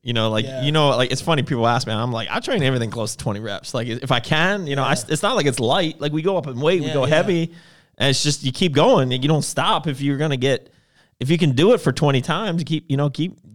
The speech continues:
Speaker 1: hit the twenty times.
Speaker 2: Now, you, do you think that's too light, though? If you're getting twenty on a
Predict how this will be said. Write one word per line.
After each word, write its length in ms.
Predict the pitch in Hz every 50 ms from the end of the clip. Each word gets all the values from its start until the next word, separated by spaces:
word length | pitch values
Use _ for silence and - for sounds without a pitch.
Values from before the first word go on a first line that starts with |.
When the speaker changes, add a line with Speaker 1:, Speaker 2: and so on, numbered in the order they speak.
| 120
Speaker 1:
hit 200 | 123 117 170 190
the 60 | - 180
twenty 260 | - - 214 220 233
times. 460 | 202 214 226 302 294 202 120 95 -
Speaker 2:
Now, 60 | 151 160
you, 100 | 180 180
do 120 | 180 190
you 60 | 185
think 180 | 196 247 233 226
that's 180 | 208 185 -
too 180 | - - - 208
light, 320 | 170 143 127 139 175 -
though? 160 | - 196 226 - -
If 140 | 170 156 -
you're 80 | 175 175
getting 220 | 180 180 180 175
twenty 360 | 170 - 175 170 170 165 160 151
on 100 | 143
a 60 | 143